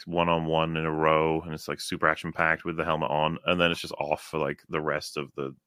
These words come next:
two episodes that are out. You can tell what they were doing. They were like, "See, this is what you want, right?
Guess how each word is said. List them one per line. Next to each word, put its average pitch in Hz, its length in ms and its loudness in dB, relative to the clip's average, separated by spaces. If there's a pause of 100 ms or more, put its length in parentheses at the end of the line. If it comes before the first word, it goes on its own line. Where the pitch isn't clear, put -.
(180)
two 80 160 -2
episodes 76 300 -6
that 78 100 -4
are 76 80 -2
out. 76 220 -4 (500)
You 107 80 6
can 101 100 8
tell 92 220 8
what 82 120 6
they 76 120 2
were 76 80 2
doing. 73 420 -2 (100)
They 76 60 -6
were 78 60 0
like, 78 200 2
"See, 131 180 4
this 143 120 6
is 139 60 2
what 135 140 6
you 127 80 4
want, 117 240 8
right? 107 260 8